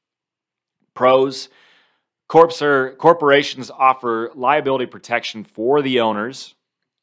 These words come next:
The lifespan of a corporation is not limited. A corporation can have an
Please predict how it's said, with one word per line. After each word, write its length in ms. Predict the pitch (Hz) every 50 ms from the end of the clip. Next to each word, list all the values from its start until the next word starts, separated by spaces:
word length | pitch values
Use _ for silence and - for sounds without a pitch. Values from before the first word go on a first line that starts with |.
| _ _
The 60 | - 104
lifespan 540 | 101 104 107 110 110 - - - 113 107
of 80 | 104 98
a 40 | 101
corporation 680 | _ _ - 110 104 - 104 101 98 101 98 - 101
is 300 | 98 - 104 95 87 -
not 460 | 98 92 90 90 104 135 170 185 - 127
limited. 540 | 107 95 87 87 82 87 90 95 - - _ _ _ _ _ _ _ _ _ _ _ _ _ _ _ _ _ _ _ _ _ _ _ _ _ _ _ _ _ _
A 80 | 110 98
corporation 640 | - - 117 110 - - 101 98 98 95 - 101
can 160 | 92 - 98 92
have 240 | 87 90 90 87
an 100 | 90 90